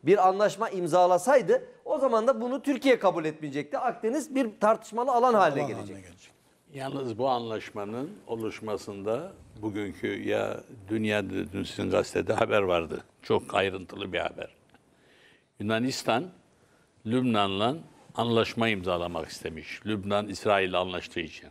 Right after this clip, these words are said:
Speaker 3: kıta sahanlığı
Speaker 2: Evet.
Speaker 3: konusunda. Ve burada yer almak istediği yer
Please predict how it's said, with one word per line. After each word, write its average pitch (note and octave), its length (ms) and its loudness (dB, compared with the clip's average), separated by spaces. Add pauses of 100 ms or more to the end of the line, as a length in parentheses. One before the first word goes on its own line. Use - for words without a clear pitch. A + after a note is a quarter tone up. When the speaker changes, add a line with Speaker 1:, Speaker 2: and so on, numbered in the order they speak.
(100)
Speaker 3:
kıta G2 220 2
sahanlığı F2 320 2 (160)
Speaker 2:
Evet. E2 120 -10
Speaker 3:
konusunda. F2 500 -2 (600)
Ve A2+ 220 0
burada B2 320 4
yer A#2 200 4
almak G#2+ 360 2
istediği G#2 520 -2
yer C#3+ 220 4